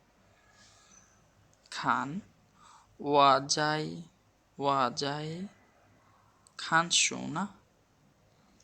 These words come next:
আমি হচ্ছে বই পড়তেছি। খানজিয়ান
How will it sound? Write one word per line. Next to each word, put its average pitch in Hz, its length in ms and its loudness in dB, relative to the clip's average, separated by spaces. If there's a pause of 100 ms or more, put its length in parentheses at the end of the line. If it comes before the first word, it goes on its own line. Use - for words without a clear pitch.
(160)
আমি 151 200 -2
হচ্ছে 175 220 -4 (160)
বই 143 160 2 (120)
পড়তেছি। - 640 -6 (2000)
খানজিয়ান 143 560 -4